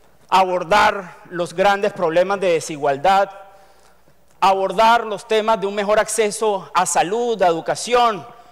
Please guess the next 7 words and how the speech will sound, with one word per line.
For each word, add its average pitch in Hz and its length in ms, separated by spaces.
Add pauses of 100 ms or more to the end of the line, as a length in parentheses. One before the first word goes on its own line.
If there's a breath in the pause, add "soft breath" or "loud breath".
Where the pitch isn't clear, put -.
(200 loud breath)
incluso 220 440
abordar 208 1040
los 180 220
retos 202 640
en 175 120
materia 165 360
ambiental. 170 720